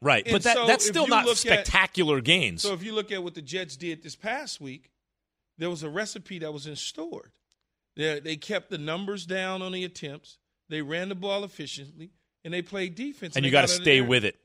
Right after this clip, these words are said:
Speaker 2: And you gotta stay with
Speaker 1: You
Speaker 2: it.
Speaker 1: see
Speaker 2: You can't get
Speaker 1: Daboll with
Speaker 2: cute.
Speaker 1: the Giants. Bark, Saquon's not getting anything early because they're stacking the box and da-da-da, but they stay with the run, stay with the run, and then in the second half, they start to break through.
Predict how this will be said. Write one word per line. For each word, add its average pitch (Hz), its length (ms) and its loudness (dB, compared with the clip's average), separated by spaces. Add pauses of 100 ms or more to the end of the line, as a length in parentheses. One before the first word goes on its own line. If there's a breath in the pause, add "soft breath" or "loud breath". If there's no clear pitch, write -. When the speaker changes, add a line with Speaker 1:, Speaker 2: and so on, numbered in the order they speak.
(160)
Speaker 2:
And 185 120 -6
you 170 40 -10
gotta 180 200 -10
stay 196 240 -8
with 240 160 -6
Speaker 1:
You 156 60 4
Speaker 2:
it. - 20 4
Speaker 1:
see 180 220 4
Speaker 2:
You 165 40 4
can't 254 100 2
get 170 200 8
Speaker 1:
Daboll 165 140 8
with 151 180 6
Speaker 2:
cute. - 0 -
Speaker 1:
the 135 100 2
Giants. 151 560 6 (320 loud breath)
Bark, 175 320 4
Saquon's 180 500 2
not 165 200 4
getting 165 160 4
anything 151 340 2
early 208 420 4 (160 loud breath)
because 165 240 2
they're 147 100 0
stacking 175 440 2
the 139 80 -2
box 240 380 2
and 143 100 -4
da-da-da, 175 300 4 (160)
but 123 100 -8
they 117 80 -4
stay 139 420 4
with 143 160 2
the 143 80 2
run, 139 340 2
stay 127 360 6
with 151 160 4
the 151 100 2
run, 143 240 4
and 131 160 2
then 143 120 2
in 143 40 4
the 135 80 4
second 165 420 2
half, 156 260 4
they 143 80 0
start 139 300 2
to 135 100 -2
break 123 260 2
through. 117 320 0